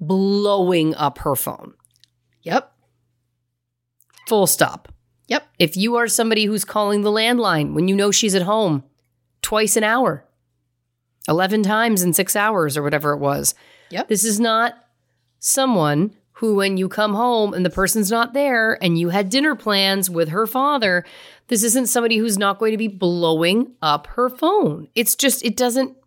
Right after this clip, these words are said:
Speaker 1: make sense. And you know what I'll say is sloppy.
Speaker 2: Yeah.
Speaker 1: Sloppy. Again, we're speculating here that maybe Aunt had something to do with this.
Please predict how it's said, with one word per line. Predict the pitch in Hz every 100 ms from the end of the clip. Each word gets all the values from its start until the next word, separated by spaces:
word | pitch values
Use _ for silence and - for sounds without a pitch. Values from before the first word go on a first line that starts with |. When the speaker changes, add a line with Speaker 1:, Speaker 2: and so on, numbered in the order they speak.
| _ _
Speaker 1:
make | 214 240 254
sense. | - 302 359 208 -
And | 247 240 -
you | 208 240
know | 277
what | 302
I'll | 247
say | - 302 359 302
is | 185 202 -
sloppy. | - - - 311 392 494 247 156 - _ _ _ _ _ _ _ _ _ _ _ _ _
Speaker 2:
Yeah. | 180 381 - _
Speaker 1:
Sloppy. | - - 320 302 311 180 - _ _ _ _ _ _ _ _ _
Again, | - 294 254 240 262
we're | 294
speculating | - - 277 262 233 214 202
here | 196 196
that | 202
maybe | 202 196 190
Aunt | 185 180 -
had | 190
something | 190 180 175
to | 165
do | 269
with | 285
this. | 180 185